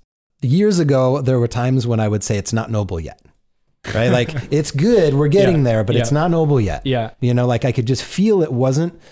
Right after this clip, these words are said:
Speaker 1: it wasn't the, like, version of it that I, that I felt like it could be. And I feel like it is now. Like, I fe-,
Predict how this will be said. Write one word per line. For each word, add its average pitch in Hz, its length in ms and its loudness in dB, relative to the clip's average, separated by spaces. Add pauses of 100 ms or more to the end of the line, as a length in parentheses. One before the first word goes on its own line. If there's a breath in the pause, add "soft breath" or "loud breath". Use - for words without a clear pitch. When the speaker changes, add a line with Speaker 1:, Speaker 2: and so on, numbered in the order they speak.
(200 loud breath)
Speaker 1:
it 139 120 -4
wasn't 139 440 0
the, 117 180 -2
like, 101 240 -4
version 131 480 0
of 151 180 0
it 160 140 -2
that 131 120 0
I, 104 240 0
that 107 140 0
I 101 140 0
felt - 260 -4
like 113 180 -4
it - 120 -10
could 110 240 -4
be. 180 220 -4 (500)
And 113 240 -2 (120)
I 120 200 -2
feel 170 320 -2
like 190 200 -4
it 85 120 -4
is 107 240 -2
now. 76 240 -6
Like, 95 280 -6
I 135 180 0
fe-, - 200 -4